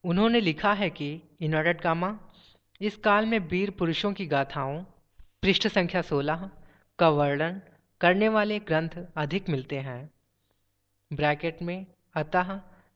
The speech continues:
काव्यार्थ की दृष्टि से, ब्रैकेट बंद, यदि आदिकाल को वीर गाथा काल न कहकर वीर रस काल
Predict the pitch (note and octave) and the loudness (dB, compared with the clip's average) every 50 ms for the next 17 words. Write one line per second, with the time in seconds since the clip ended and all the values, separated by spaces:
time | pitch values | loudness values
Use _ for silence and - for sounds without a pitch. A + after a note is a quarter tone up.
0 | _ _ _ - - F3 E3 E3 D#3+ D3+ E3+ E3+ F3+ G3+ - - A3 - A3 E3+ | _ _ _ -2 2 4 4 4 4 4 4 4 4 4 2 -2 -4 -2 -2 -4
1 | C#3+ C#3+ E3+ E3+ - - F#3 D#3+ - E3 D#3+ E3 F#3 - - _ - - D3+ C#3+ | -2 -2 -2 -2 -2 -6 -8 -8 -6 -6 -8 -8 -8 -12 -18 _ -8 -4 -4 -2
2 | C#3 - D3+ C#3 C3 - D3 D3+ E3+ G3 G3+ - - _ _ _ _ _ _ _ | -2 -2 -4 -6 -4 -6 -6 -6 -6 -8 -12 -14 -18 _ _ _ _ _ _ _
3 | _ - F3+ G3+ G#3 G3+ A3 G#3+ - - - - E3+ E3+ F#3+ F#3+ A3 G#3+ - A3+ | _ 0 2 2 2 2 -2 -4 -4 -8 -4 0 2 4 4 2 2 0 2 2
4 | A3+ A#3 A#3 A3+ B3 A#3 F#3 D#3 D3+ E3+ F3 D#3+ D3 D3+ D3 D3 - G3 G3 F#3+ | 2 2 2 0 0 0 0 0 0 0 0 2 2 0 0 0 0 -2 -4 -2
5 | - F#3+ F#3 F3 D3+ C#3 D3+ F3 F#3 F#3 G3+ F3 D3+ D3+ - C3+ C3 C3+ D3 D3+ | 0 -2 -2 0 0 0 0 -2 0 0 -2 -2 -2 -2 -4 -4 -4 -4 -6 -10
6 | _ _ _ _ _ _ - C3+ B2+ E3+ F#3 G#3+ G#3+ G#3 D#3+ F3+ G#3 G#3 - - | _ _ _ _ _ _ -14 -10 -6 -4 -2 0 2 2 4 4 2 2 0 -4
7 | - D#3 C3+ C3 C3+ C#3+ E3 | 0 2 2 2 2 -2 -4